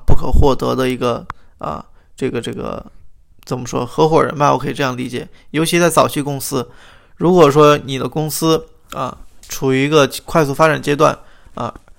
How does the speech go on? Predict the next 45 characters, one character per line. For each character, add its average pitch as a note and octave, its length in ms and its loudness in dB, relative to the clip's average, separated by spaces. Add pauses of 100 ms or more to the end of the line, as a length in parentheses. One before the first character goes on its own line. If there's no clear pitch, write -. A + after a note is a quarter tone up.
(540)
然 C3+ 160 0
后 D#3 140 6
你 C3 160 -2
的 C3 240 4
公 D3+ 180 -4
司 D3 140 2
的 C#3 80 6
H C#3 260 2
R C3 320 2 (160)
能 C#3 220 -6
够 C#3+ 100 -4
非 D#3 160 -4
常 D#3 160 0
懂 C3 200 -2
业 D#3 200 2
务， A#2 180 -4 (260)
也 C#3+ 120 0
有 C3+ 140 2
很 C3+ 180 -8
强 C#3 200 2
的 C#3 100 -2
人 C3 120 -4
脉 C#3 160 0
资 D3+ 220 -4
源， B2 180 -6 (300)
那 D#3 120 0
他 E3 120 0
其 E3 200 -2
实 D#3+ 120 -4
就 E3 180 0
已 C3 140 -8
经 C#3+ 180 -4
脱 F3 200 0
离 C#3+ 160 2
出 C#3 200 -6
一 C3+ 120 -4
个 C3+ 160 -2
H C#3 340 -2
R C#3 140 2
的 C#3 100 -2
职 A#2+ 140 -12
能 B2 160 -10
属 - 180 -14
性 B2 180 -12
了， - 120 -20